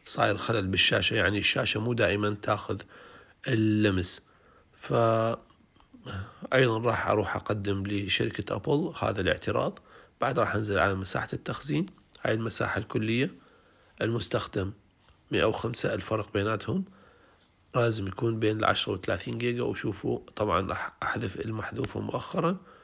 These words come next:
والخلل اللي صار عندي هنا هذا على الآيفون، هذا مدى يعرفون، وهذا أيضًا، هذول الاثنين، آه، على أساس إنه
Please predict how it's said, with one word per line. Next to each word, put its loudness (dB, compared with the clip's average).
والخلل 0
اللي -4
صار -2
عندي -2
هنا 0
هذا 2
على 4
الآيفون، 2
هذا 0
مدى 2
يعرفون، 0
وهذا 0
أيضًا، 2
هذول 0
الاثنين، -2
آه، 0
على 2
أساس -2
إنه -6